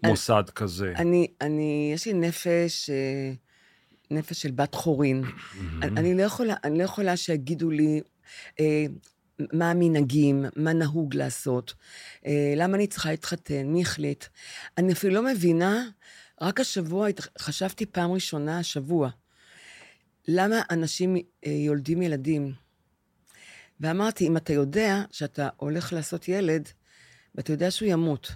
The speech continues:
Speaker 1: נכון? אתה יודע שהילדים שלך ימותו?"
Speaker 2: מתישהו ודאי, כולנו, נגזר דיננו.
Speaker 1: בדי-, אז,
Speaker 2: אף
Speaker 1: אז
Speaker 2: אחד לא
Speaker 1: למה?
Speaker 2: נצחי.
Speaker 1: אז למה? מישהו שאל אותי אם אני רוצה להיוולד?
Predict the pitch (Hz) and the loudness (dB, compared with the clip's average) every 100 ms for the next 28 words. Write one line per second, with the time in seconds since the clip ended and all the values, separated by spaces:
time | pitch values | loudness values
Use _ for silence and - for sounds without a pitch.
0 | - _ _ - 135 170 190 185 151 156 | -16 _ _ -10 -6 -4 -2 -2 -2 -4
1 | 147 131 143 156 139 143 165 - 202 - | -4 -6 -6 -6 -4 -4 -6 -8 -12 -12
2 | _ - 80 - 90 82 98 90 107 151 | _ -18 -14 -8 -6 -6 -8 -6 -4 -6
3 | - 90 101 165 104 - _ - 95 92 | -6 -6 -2 0 0 -4 _ -20 -14 -10
4 | 95 92 98 87 95 92 85 82 - _ | -6 -2 -2 0 -2 -2 -4 -6 -12 _
5 | - 139 156 - - 135 127 117 - 156 | -8 -8 -6 -8 -6 -4 -2 0 2 4
6 | - - - 143 135 156 190 190 139 _ | 6 4 2 0 0 0 0 -2 -6 _
7 | _ _ _ _ 160 175 185 - 147 156 | _ _ _ _ 0 0 -2 -4 -2 -2
8 | 170 147 135 131 131 131 135 127 131 165 | -2 -2 -2 -6 -6 -4 -4 -4 -2 -4